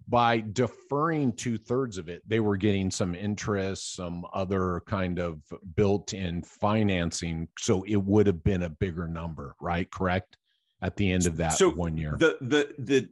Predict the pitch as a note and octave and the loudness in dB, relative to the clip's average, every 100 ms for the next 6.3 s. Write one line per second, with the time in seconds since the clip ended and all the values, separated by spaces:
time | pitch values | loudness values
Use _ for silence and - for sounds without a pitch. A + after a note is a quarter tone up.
0 | _ G2 B2+ - - - - B2 E3+ F#3 | _ -6 -4 -6 -14 -10 -6 -4 -2 -2
1 | F#3 - E3 D#3 D3 - G#2 G#2+ C3+ B2+ | -4 -2 0 2 2 -2 -6 0 0 0
2 | A#2+ F#2+ - _ B2 C#3+ D#3+ D#3+ D3+ C#3 | -2 -6 -8 _ -2 2 4 4 2 0
3 | - - - G3+ G3+ - E3+ E3 A#2+ A#2+ | -4 -10 -8 -6 -6 -2 0 0 0 0
4 | C#3 D3+ A2 G2 G2+ - _ _ _ _ | 2 0 -2 -6 -6 -12 _ _ _ _
5 | - F3+ G#3+ F#3+ B2+ G#2 F#2+ F2+ E2+ - | -2 2 4 6 4 2 -2 -6 -6 -12
6 | - - - | -12 -12 -14